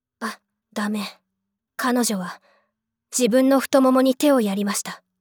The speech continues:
そして、ゆっくりとワンピースの裾をまくり上げました。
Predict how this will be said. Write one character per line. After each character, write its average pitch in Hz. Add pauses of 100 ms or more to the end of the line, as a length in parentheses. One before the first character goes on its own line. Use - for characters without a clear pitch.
(240)
そ -
し -
て、 196 (800)
ゆ 254
っ - (100)
く 339
り 320
と 240
ワ 220
ン 262
ピ 302
ー 294
ス -
の 208
裾 226
を 214
ま 208
く 254
り 254
上 247
げ 247
ま 233
し -
た。 -